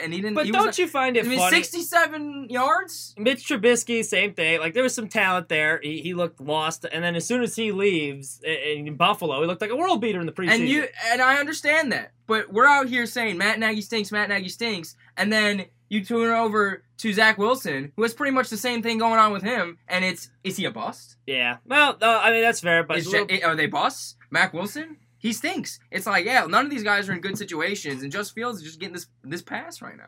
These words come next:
Speaker 2: Well, mainly to, and I don't think Matt Nagy's a bad coach. I just think he shouldn't call plays.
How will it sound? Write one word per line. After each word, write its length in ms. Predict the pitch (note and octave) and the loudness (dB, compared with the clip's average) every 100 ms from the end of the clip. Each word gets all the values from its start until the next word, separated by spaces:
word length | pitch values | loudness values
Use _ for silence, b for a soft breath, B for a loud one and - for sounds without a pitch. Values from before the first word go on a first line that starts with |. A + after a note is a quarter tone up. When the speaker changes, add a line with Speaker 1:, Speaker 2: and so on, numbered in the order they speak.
| A#3 | 0
Speaker 2:
Well, 440 | B3+ A#3+ A3 - _ _ F3 F3 E3 D3 - | 6 8 6 0 _ _ -14 -12 -14 -16 -10
mainly 400 | D#3+ F3+ F#3 F3 | 0 2 2 0
to, 160 | F#3 G#3+ | 2 2
and 100 | G#3 | 6
I 100 | D4+ | 6
don't 160 | A4 A#3+ | 6 2
think 200 | C#4+ G3+ | 0 4
Matt 200 | G#3 F3+ | 2 4
Nagy's 360 | E3+ F3 D#3 | 2 2 -2
a 40 | B2 | 0
bad 280 | D#3+ C3+ | 2 2
coach. 160 | - D#3+ | 0 -2
I 140 | - C#4+ | 4 4
just 140 | A#3+ | 4
think 120 | A3 | 0
he 60 | F#3+ | -2
shouldn't 260 | E3+ E3+ C3 | -2 -4 -2
call 180 | C3+ | -6
plays. 260 | - C#3 G2 | -6 -10 -12